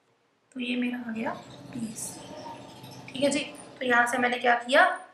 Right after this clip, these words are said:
इस इक्वेशन से ऐसे बीसी कैलकुलेट कर लिया। ठीक है, तो अगर बीसी आ गया है तो आप क्या कर सकते हो, इस बीसी के वैल्यू को यहाँ पे फिल करोगे। ठीक है, तो यहाँ पे टैन थी-, अ, टैन theta one की वैल्यू हमें पता ही है।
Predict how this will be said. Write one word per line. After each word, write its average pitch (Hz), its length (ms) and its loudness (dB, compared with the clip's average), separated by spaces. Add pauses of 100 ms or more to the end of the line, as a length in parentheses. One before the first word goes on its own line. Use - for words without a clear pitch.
(100)
इस 277 140 -4
इक्वेशन 254 460 0
से 240 140 0
ऐसे 269 380 2 (280)
बीसी 254 300 -4
कैलकुलेट 240 420 -2
कर 302 160 -10
लिया। 320 220 -2
ठीक - 440 -8
है, 277 120 0 (340)
तो 269 100 10
अगर 262 180 6
बीसी 262 320 -2
आ 285 140 8
गया 294 200 6
है 320 440 2 (100)
तो 269 60 6
आप 262 100 4
क्या 254 140 6
कर 254 120 2
सकते 247 320 -2
हो, 294 440 2 (100)
इस 277 180 -2
बीसी 254 260 -2
के 262 140 -4
वैल्यू 240 360 2
को 247 140 2
यहाँ 240 200 2
पे 247 100 -8
फिल 233 300 -2
करोगे। 302 420 4 (220)
ठीक 247 120 -12
है, 277 100 6 (320)
तो 254 420 4
यहाँ 254 200 4
पे 254 120 2
टैन 247 240 4
थी-, - 240 -8
अ, 240 140 6
टैन 254 260 6
theta 269 260 6
one 247 160 2
की 247 120 0
वैल्यू 233 240 2
हमें 240 220 -8
पता 254 220 -10
ही 294 160 -6
है। 294 140 -6